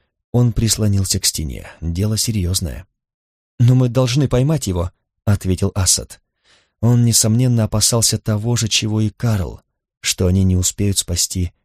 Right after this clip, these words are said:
детей. «Мне нужно немного прийти в себя», сказала Роза по окончании разговора и невидящим взглядом уставилась в пространство, словно впервые разглядела изнанку мира и больше не желала ничего видеть.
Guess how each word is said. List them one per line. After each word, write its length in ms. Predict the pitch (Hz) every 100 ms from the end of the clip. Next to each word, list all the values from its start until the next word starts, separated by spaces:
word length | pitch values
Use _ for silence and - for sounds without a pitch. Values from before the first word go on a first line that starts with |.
| _
детей. 500 | 90 92 - 78 - _ _ _ _ _ _ _ _ _ -
«Мне 380 | 113 117 113 - _ _ -
нужно 440 | 123 110 113 104
немного 440 | 104 107 107 104 101
прийти 340 | 104 98 -
в 80 | -
себя», 440 | - 107 98 87 - _ _ _ -
сказала 540 | - 95 95 98 95
Роза 220 | 117 107
по 120 | 101 98
окончании 540 | 98 95 - 104 98
разговора 640 | 95 90 101 113 110 87 - _ _ _ -
и 100 | 113
невидящим 600 | 120 123 135 113 - 101
взглядом 500 | 98 110 127 120 107
уставилась 520 | - 117 113 110 -
в 100 | -
пространство, 720 | 113 - - 127 - 131 131 - _ _
словно 360 | - 117 113 117
впервые 520 | - 123 117 120 117
разглядела 580 | 107 92 104 101 107 104
изнанку 480 | 95 107 101 95 98
мира 300 | 101 123 123
и 180 | - 110
больше 440 | 95 113 104 -
не 140 | 101 95
желала 380 | 98 104 104
ничего 580 | 101 104 - - 117 101
видеть. 480 | 90 101 - -